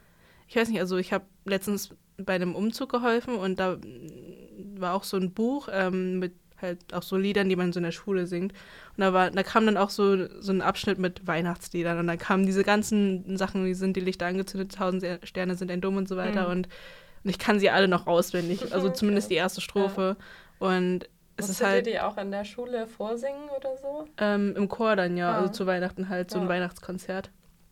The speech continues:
Speaker 1: haben wir dann gehalten und genau, ich glaub, das hat sich sehr in meinen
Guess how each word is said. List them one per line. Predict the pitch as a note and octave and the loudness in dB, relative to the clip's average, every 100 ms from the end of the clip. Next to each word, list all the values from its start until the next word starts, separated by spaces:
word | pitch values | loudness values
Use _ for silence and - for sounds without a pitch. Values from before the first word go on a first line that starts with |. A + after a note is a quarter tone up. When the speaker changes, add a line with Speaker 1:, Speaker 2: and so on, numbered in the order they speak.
| - - - | -20 -20 -6
Speaker 1:
haben | C4 | 0
wir | A3 | 4
dann | G#3 | 4
gehalten | G3+ G#3 G3 G3 F#3+ | 2 2 2 2 -2
und | F3 F3+ F#3 - - - - _ - | 0 0 -2 -4 -20 -20 -20 _ -2
genau, | A3 | 0
ich | G3 | 2
glaub, | F#3+ F#3+ | 0 0
das | G#3 A#3 | -2 -2
hat | |
sich | G#3+ G#3 | -2 -2
sehr | - G3 F#3+ | 0 2 2
in | G3 | 2
meinen | F#3+ F#3 F#3 F#3+ G3+ | 2 0 0 -2 -4